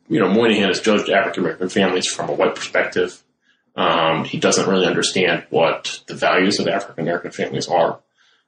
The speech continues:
um, and that they should be judged in their own terms, um, and in their ability to,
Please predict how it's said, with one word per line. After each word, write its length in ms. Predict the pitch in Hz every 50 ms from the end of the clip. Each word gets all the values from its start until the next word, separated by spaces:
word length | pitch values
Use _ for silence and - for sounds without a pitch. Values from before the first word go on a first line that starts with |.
| _ -
um, 840 | - 92 85 85 85 82 80 80 80 80 80 80 80 80 80 73 -
and 160 | 87 90 90 90
that 80 | 101 -
they 120 | 87 90
should 180 | 87 - 90 82
be 100 | 87 85
judged 680 | - 92 90 85 85 85 85 - - - - - - _ -
in 120 | 107 107
their 180 | 85 85 80 87
own 160 | 95 98 101
terms, 600 | - - 92 82 71 71 71 - - - - - _ _ _ _ _ _ _ _ _ -
um, 640 | 92 87 85 82 78 78 78 76 78 78 78 76 -
and 380 | - 87 82 78 78 80 80 104
in 100 | 101 85
their 180 | 80 80 78 76
ability 500 | - 101 92 92 85 78 85 85 78 - -
to, 380 | - 92 87 85 85 82 80 -